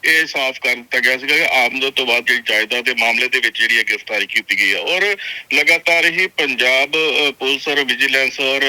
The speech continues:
ਜਿਹੜੀਆਂ ਤਮਾਮ, ਅ, ਜਿਹੜੀਆਂ ਏਜੰਸੀਜ਼ ਨੇ ਉਹਨਾਂ ਦੀ ਨਜ਼ਰ ਜਿਹੜੀ ਉਹ ਬਿਕਰਮ ਸਿੰਘ ਮਜੀਠੀਆ ਤੇ ਉਹਨਾਂ ਦੇ ਸਾਥੀਆਂ ਦੇ ਉੱਤੇ, ਅ, ਬਣੀ ਹੋਈ ਸੀ। ਹਾਲਾਂਕਿ ਉਸ ਤੋਂ ਬਾਅਦ ਬਹੁਤ ਸਾਰੇ,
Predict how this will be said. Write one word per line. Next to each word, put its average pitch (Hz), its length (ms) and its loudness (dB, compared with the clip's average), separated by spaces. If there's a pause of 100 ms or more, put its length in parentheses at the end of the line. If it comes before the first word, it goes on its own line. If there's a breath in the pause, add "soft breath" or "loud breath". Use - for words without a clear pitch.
(180)
ਜਿਹੜੀਆਂ 131 340 2
ਤਮਾਮ, 131 500 -2
ਅ, - 560 -4
ਜਿਹੜੀਆਂ 135 260 2
ਏਜੰਸੀਜ਼ 127 520 -2
ਨੇ 147 260 0
ਉਹਨਾਂ 151 200 -2
ਦੀ 156 140 0
ਨਜ਼ਰ 135 320 2
ਜਿਹੜੀ 131 280 0
ਉਹ 135 100 -2
ਬਿਕਰਮ 120 320 -4
ਸਿੰਘ 127 280 -2
ਮਜੀਠੀਆ 117 460 0
ਤੇ 131 120 -2
ਉਹਨਾਂ 127 160 0
ਦੇ 123 120 -2
ਸਾਥੀਆਂ 117 480 -2
ਦੇ 127 80 0
ਉੱਤੇ, 117 400 0 (420 loud breath)
ਅ, - 20 0
ਬਣੀ 120 280 0
ਹੋਈ 110 200 -2
ਸੀ। 120 160 0
ਹਾਲਾਂਕਿ 151 280 2
ਉਸ 175 80 0
ਤੋਂ 170 140 -4
ਬਾਅਦ 147 300 -2
ਬਹੁਤ 147 280 -4
ਸਾਰੇ, 151 380 2